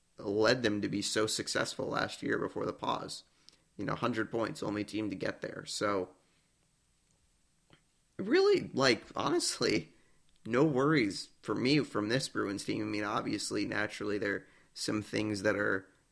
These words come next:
you know, you wanna see certain guys, you know, continue to play with an edge,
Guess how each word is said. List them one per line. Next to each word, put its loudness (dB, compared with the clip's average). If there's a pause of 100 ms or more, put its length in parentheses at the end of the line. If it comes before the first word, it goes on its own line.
(400)
you 0
know, 4
you 0
wanna 2
see -4 (220)
certain 0
guys, 4
you -4
know, -4
continue -2
to -4
play -2
with -4
an -4
edge, -2